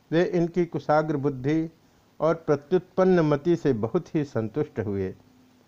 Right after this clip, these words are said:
और इन्हें राज दरबार में नौकर करा दिया।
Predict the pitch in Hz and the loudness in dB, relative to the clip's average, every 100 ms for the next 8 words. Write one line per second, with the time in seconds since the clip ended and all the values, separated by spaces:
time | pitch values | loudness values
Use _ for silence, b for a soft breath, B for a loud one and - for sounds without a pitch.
0 | - 147 160 147 143 147 131 139 151 135 | -2 2 2 0 0 2 4 4 2 2
1 | 131 131 143 147 120 113 120 131 160 156 | 2 2 2 0 -2 0 -2 -2 -4 -4
2 | 120 113 123 104 98 | -2 0 0 0 -2